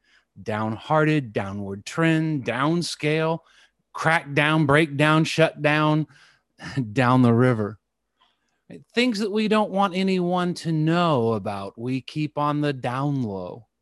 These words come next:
Right? If we're feeling optimistic and hopeful, we say we're up. But if we're down in the dumps, we're told not to be such a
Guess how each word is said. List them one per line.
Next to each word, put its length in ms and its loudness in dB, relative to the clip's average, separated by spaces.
Right? 120 -18
If 200 -2
we're 80 -2
feeling 480 2
optimistic 840 -2
and 160 0
hopeful, 440 4
we 120 0
say 240 -6
we're 240 0
up. 380 4
But 260 -4
if 160 -6
we're 120 0
down 280 2
in 120 2
the 100 2
dumps, 840 -2
we're 220 -4
told 280 -4
not 280 -4
to 80 -8
be 180 -6
such 400 -6
a 140 -4